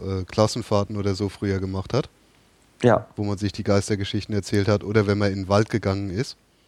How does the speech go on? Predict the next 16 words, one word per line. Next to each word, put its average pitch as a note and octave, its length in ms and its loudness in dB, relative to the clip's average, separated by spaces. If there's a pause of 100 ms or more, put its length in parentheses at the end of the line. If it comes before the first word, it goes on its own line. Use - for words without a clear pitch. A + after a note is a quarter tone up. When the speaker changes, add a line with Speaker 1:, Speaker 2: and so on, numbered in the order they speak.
(640)
Speaker 2:
Aber B2 120 4
da B2 120 4
Speaker 1:
Was G2 60 0
Speaker 2:
wollte E3+ 260 4
Speaker 1:
natürlich B2 40 -2
Speaker 2:
man A2+ 140 -2
sich A2+ 260 -10
gruseln, A#2 360 -2
ne? F3+ 160 0 (200)
Also A#2+ 140 0
das D#3+ 160 2
war F#3 80 2
für F3+ 80 0
mich F#3 100 4
das F3 120 0
Entscheidende. D#3+ 540 2